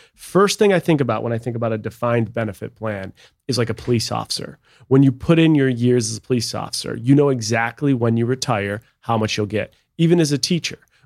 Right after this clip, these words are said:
when you put in years as a teacher, especially in, like, New York State,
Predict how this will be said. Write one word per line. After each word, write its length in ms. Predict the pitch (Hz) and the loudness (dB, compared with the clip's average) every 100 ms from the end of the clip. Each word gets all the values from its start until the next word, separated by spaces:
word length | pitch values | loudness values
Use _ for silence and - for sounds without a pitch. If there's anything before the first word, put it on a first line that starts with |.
| - | 0
when 120 | 131 | 2
you 80 | 127 | 4
put 200 | 117 135 | 2 2
in 200 | 131 131 | 0 -4
years 260 | - 131 135 | -2 0 2
as 40 | 139 | -2
a 60 | |
teacher, 260 | 127 151 120 | -2 -2 -2
especially 320 | 107 120 - | -4 -4 -2
in, 80 | 117 | 0
like, 40 | 107 | 2
New 100 | 127 | 4
York 200 | 120 107 | 4 0
State, 360 | - 123 107 | -4 -4 -4